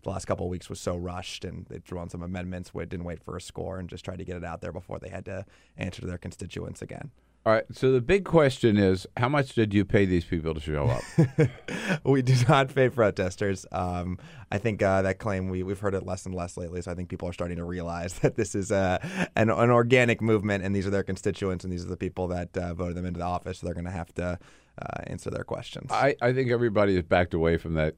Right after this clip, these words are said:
Speaker 2: claim except Donald Trump,
Speaker 1: <laughs>
Speaker 2: right?
Speaker 1: Yeah.
Speaker 2: Uh, yeah. He
Speaker 1: Yeah.
Speaker 2: keeps, he keeps tweeting it out, right? Yeah.
Speaker 1: Yeah, yeah. So, uh, I, I, it, you know, I will <laughs> reiterate that these are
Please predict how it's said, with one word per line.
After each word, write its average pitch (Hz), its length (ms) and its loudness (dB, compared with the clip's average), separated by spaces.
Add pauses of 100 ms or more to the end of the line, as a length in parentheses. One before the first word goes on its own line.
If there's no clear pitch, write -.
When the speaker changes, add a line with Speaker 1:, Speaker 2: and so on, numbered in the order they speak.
(180)
Speaker 2:
claim 80 280 0
except 80 360 0 (180)
Donald 78 320 2
Trump, 92 240 4 (140)
Speaker 1:
<laughs> 131 120 0
Speaker 2:
right? 127 260 4
Speaker 1:
Yeah. 76 80 -6
Speaker 2:
Uh, - 100 -6
yeah. 67 220 -6 (200)
He 95 80 4
Speaker 1:
Yeah. 127 220 8
Speaker 2:
keeps, 113 280 -10
he 107 140 0
keeps 90 260 0
tweeting 80 420 2
it 71 80 0
out, 69 300 2
right? 65 260 -8
Yeah. - 120 -14 (160)
Speaker 1:
Yeah, 110 380 4 (140)
yeah. 107 280 -2
So, 98 400 2
uh, 95 40 0
I, 101 800 2 (580)
I, 95 140 -4
it, 92 360 -4 (160)
you 92 120 -6
know, 87 160 -4 (160)
I 92 160 -4
will 90 300 -2
<laughs> 92 40 2
reiterate 120 540 6
that 113 100 -10
these 113 180 2
are 110 300 4